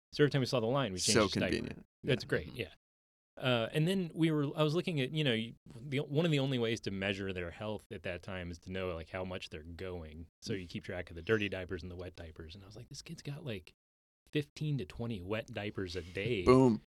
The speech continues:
Speaker 2: Just mowing
Speaker 1: But
Speaker 2: them down.
Speaker 1: most of the websites I saw were like, "Oh, you know, six plus is fine."
Speaker 3: Yeah.
Speaker 1: And I was like, "Oh my God, he's peeing, like, three times more than he's supposed to."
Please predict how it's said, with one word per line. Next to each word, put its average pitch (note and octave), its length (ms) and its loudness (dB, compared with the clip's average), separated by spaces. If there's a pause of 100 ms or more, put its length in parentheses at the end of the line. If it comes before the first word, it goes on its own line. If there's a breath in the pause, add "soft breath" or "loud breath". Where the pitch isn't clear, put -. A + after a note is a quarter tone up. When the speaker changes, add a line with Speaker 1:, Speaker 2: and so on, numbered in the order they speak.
(120)
Speaker 2:
Just - 200 0 (120)
mowing C3+ 340 10
Speaker 1:
But C3+ 60 12
Speaker 2:
them C3 120 10
down. B2+ 360 8
Speaker 1:
most F3 360 10
of B2+ 180 4
the A2 420 6
websites A#2 540 0
I F#2+ 80 0
saw C#3+ 380 2
were G2+ 120 2
like, A#2 200 -2
"Oh, G3+ 80 4
you F#3 140 8
know, A#2 120 6
six - 300 -4
plus - 420 -6
is G#2 140 -12
fine." E2 340 -12 (140)
Speaker 3:
Yeah. - 80 -10
Speaker 1:
And B2+ 80 -8
I - 20 -6
was B2+ 100 -8
like, - 140 -14
"Oh C#3 120 -12
my C#3+ 180 -10
God, - 240 -16
he's A#2 160 -12
peeing, B2 380 -6
like, G#2 200 -10
three B2+ 300 -4
times A2+ 260 -6
more A2 220 -4
than G#2+ 100 -8
he's F#2 120 -10
supposed - 460 -12
to." F2+ 140 -12